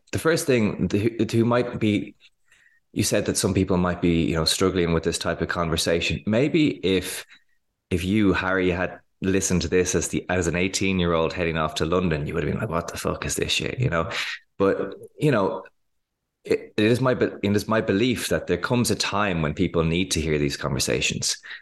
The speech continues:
So that person in a moment might go, "No, not for me." But at another moment, ten years down the line, they might be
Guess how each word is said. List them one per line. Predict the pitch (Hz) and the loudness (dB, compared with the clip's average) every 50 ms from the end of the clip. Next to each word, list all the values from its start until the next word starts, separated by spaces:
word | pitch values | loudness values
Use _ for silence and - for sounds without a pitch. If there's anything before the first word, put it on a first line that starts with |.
| - _ _ _ - | -20 _ _ _ -6
So | - - 101 80 71 87 | -2 0 2 2 2 2
that | 110 110 110 - - | 0 0 -2 -2 -4
person | - - 104 117 113 - - 82 78 82 | 0 2 2 2 2 2 0 0 2 2
in | 80 82 | 0 0
a | 82 | 2
moment | 85 92 101 101 87 78 71 - | 2 2 2 2 2 0 0 0
might | 82 80 80 76 - | 0 -2 -2 0 0
go, | 82 78 78 - | 0 0 0 0
"No, | 104 123 123 - - 98 | 0 0 0 -2 -2 -4
not | 98 95 92 - | -4 -4 -4 -2
for | - 87 | -2 0
me." | 87 87 90 90 85 - - - - _ _ _ - | 0 2 0 0 -2 -4 -10 -20 -20 _ _ _ 0
But | 117 113 - - - - - _ _ _ - | 0 2 2 0 -2 -10 -14 _ _ _ -6
at | - 110 107 | -4 -2 0
another | 110 113 117 123 117 | 2 2 2 2 2
moment, | 104 98 95 90 90 87 - - - | 2 2 2 2 2 0 0 -2 -4
ten | - 110 104 98 | -2 -2 0 0
years | 95 95 95 87 - | 2 2 0 0 0
down | 95 87 87 85 | -2 -2 0 0
the | |
line, | 80 87 87 90 87 85 | 0 0 0 0 0 -2
they | 76 80 | -2 -2
might | 80 82 80 78 - | -2 -2 -2 -4 -2
be | - 92 87 73 | 0 0 0 0